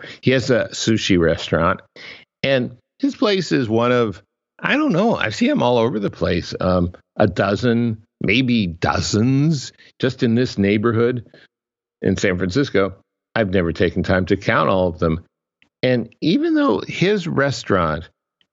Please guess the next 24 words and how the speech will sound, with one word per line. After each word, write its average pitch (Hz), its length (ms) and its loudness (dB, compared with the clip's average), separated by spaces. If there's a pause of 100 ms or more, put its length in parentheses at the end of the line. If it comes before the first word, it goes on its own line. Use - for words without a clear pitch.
(240)
is 123 380 0
a 113 80 4
lot 139 360 0
more 135 280 2
seating 87 960 -2
than 101 120 2
your 90 140 2
typical 82 500 0
sushi 78 480 0
bar, - 320 -2 (400)
it's - 160 -2
nearly 135 340 0
always 127 420 0
full 117 320 0
at 98 180 -2
dinner 101 260 0
time. 58 380 -2 (960)
So - 100 2
one 139 140 2
day 135 160 2
I 110 60 0
pulled 113 200 0
Michael 107 340 0
aside 85 500 0